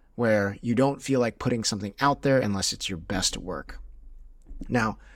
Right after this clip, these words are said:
that is wrong in so many levels. The biggest one being, in my opinion, that whatever you have in your mind as a founder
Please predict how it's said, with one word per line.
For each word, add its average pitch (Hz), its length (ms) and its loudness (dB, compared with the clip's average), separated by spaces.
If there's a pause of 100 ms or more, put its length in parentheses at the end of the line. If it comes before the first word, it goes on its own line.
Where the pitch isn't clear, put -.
(260)
that 165 320 8
is 156 240 4
wrong 127 360 4
in 113 80 0
so 135 260 2
many 120 160 2
levels. 107 640 0 (600)
The 120 380 4
biggest 156 420 6
one 117 300 4
being, 117 280 2
in 101 100 2
my 107 200 2
opinion, 101 600 -2
that 101 680 -4 (320)
whatever 131 340 4
you 165 200 6
have 131 220 8
in 120 60 2
your 107 140 0
mind 101 320 -2
as 87 120 -6
a 87 40 -8
founder 90 440 -10